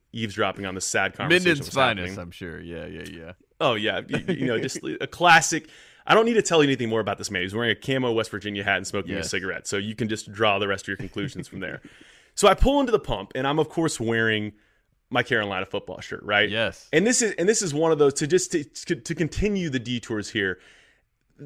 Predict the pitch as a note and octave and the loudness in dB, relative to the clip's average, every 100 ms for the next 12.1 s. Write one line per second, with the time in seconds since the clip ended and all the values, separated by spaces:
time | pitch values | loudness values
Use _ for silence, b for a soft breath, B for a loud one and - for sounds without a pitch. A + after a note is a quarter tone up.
0 | - - G3 G3+ G#3+ E3+ - B2+ A#2 - | -4 4 6 6 6 4 4 2 2 0
1 | G#2+ B2 C#3 B2 B2 B2 A2+ - A2+ G2 | 2 2 2 0 2 0 0 0 -2 0
2 | G2+ G#2+ b b - D3 D#3 G#3+ F3 F#3 | -2 -2 b b -2 2 6 6 6 6
3 | E3 C3+ - A#2+ B2+ - - A2+ A#2 A#2 | 4 2 0 2 2 0 -2 2 2 2
4 | A2+ G2+ A2 G#2 G#2 A2+ A2+ C#3+ D3+ - | -2 -2 -2 0 0 -2 -2 -4 -2 2
5 | A#2 A#2 - C#3+ C#3 A#2 - B2+ C3 A2 | 4 2 0 0 2 -2 2 4 4 2
6 | A2 A2+ - A#2+ A2+ A#2 A2 A#2 F3+ G#3+ | -2 -2 -2 -2 -2 0 2 2 -2 -6
7 | b b C3 D3+ E3+ G3 F#3+ F3+ D#3+ D3 | b b 0 2 4 6 6 6 4 2
8 | C3 A2 G#2 F#2+ - - D3 E3+ C#3+ - | 0 2 2 0 -6 -10 -6 -2 0 2
9 | C3+ - E3 F#3 G#3+ G#3 D#3 - C#3 D#3 | 2 4 4 4 2 2 0 4 6 6
10 | C3 C3 D#3 A#2 - - C#3+ C#3 C3+ C3 | 4 2 2 -2 -4 0 2 2 0 0
11 | A#2+ A2+ B2 A#2+ A#2+ B2 B2 A#2+ A#2 A2+ | 0 2 2 2 4 4 4 2 2 4
12 | A2 | 0